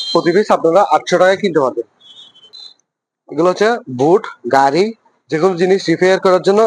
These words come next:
এই গ্লাস হোলগুলো সে-, ব্যবহার করা হয়। এগুলো আপনারা আমাদের কাছ থেকে চারশো পঞ্চাশ টাকা করে কেজি দরে কিনতে পারবেন। চারশো পঞ্চাশ টাকা কেজি দরে আমাদের কাছ থেকে কিনতে পারবেন।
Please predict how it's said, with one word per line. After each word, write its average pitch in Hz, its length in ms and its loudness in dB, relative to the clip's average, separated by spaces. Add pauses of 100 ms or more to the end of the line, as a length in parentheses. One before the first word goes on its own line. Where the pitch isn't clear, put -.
(140)
এই 147 80 2
গ্লাস 143 320 0
হোলগুলো 175 260 2 (100)
সে-, 180 180 0 (140)
ব্যবহার 160 280 4
করা 190 220 2
হয়। 233 120 0 (480)
এগুলো 220 340 2 (480)
আপনারা 143 240 0
আমাদের 147 220 2
কাছ 175 180 -2
থেকে 202 140 2 (100)
চারশো 165 300 -2
পঞ্চাশ 160 340 0
টাকা 143 120 2
করে 156 220 2 (580)
কেজি 165 260 0
দরে 180 140 4 (100)
কিনতে 175 220 0
পারবেন। 117 220 -2
চারশো 147 340 -2
পঞ্চাশ 185 360 0 (640)
টাকা 165 240 0 (120)
কেজি 156 200 0
দরে 165 180 2
আমাদের 147 340 0
কাছ 147 120 -6
থেকে 180 180 -4
কিনতে 175 220 0
পারবেন। 113 200 -4